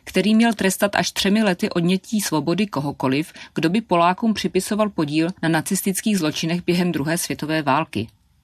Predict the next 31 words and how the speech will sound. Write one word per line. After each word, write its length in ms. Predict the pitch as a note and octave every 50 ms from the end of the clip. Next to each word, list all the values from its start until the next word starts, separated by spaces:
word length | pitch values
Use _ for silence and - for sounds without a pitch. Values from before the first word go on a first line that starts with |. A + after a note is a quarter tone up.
| _ _ -
Pobouření 560 | - E3 E3+ G#3+ A#3 A#3 - G3+ F#3 F3 F3
zejména 480 | D#3+ E3 D#3+ F3 F#3+ F#3+ F#3+ F#3+ G3 G3
ze 120 | F#3 G3
strany 320 | F#3+ - - F#3 F#3 G3 F#3+
U 140 | - F#3 F#3+
S 180 | G3 - -
A 100 | F#3+ E3+
a 260 | D#3+ - - D3+ -
Izraele 520 | - E3 F3+ A3 A3 G3+ E3 C3 B2+ C3 C3 - _ -
bylo 180 | - E3 F3 F3+
tehdy 300 | - G3 F#3 F#3 A3+ A#3
natolik 380 | G#3+ F#3+ F#3+ - A3+ G#3 D3 -
silné, 440 | - - G#3 A3+ F#3+ C3 C3 C3+ C#3 _ _ -
že 140 | - - D#3+
pís 340 | - - D#3+ F3 G3 - - -
legislativu 600 | E3 D#3+ D#3+ F3 F#3 - F3+ E3+ - F3 E3 F3+ -
upravilo. 560 | - - - F3 E3+ D#3 C#3 A#2+ A#2 A#2+ A#2 - _ _ _ _ _ _ _ _ _ _ _ _ _
Každá 320 | - - G3 G3 B3 C#4 C4
demokracie 680 | G3+ F3 F3+ F#3+ F#3+ - F#3+ F#3 - - F#3+ F#3+ G3
potřebuje 440 | G3+ - F3 - - G3+ F#3 F#3+ G3
svobodná 440 | - - G3 F#3+ G3 G3 F3+ D#3 C3+
média, 460 | C3+ C3 C3 B2+ C#3 C#3 C3+ D3+ E3+ _ _ - -
která 240 | - - G3 F#3+ G3
budou 240 | G3 G#3 G#3 A3+ G#3+
kontrolovat 640 | - F#3 F3 E3 F#3 F#3 F#3 F#3+ G3 G3+ G3 - -
ty 140 | - F#3+ -
u 80 | D3+
moci 380 | D3+ D3+ D#3+ - - E3 E3 F#3 _ -
a 100 | - E3
ne 120 | D#3 D#3+ D#3
naopak. 520 | D#3+ D#3+ G#3+ F#3 - - - - -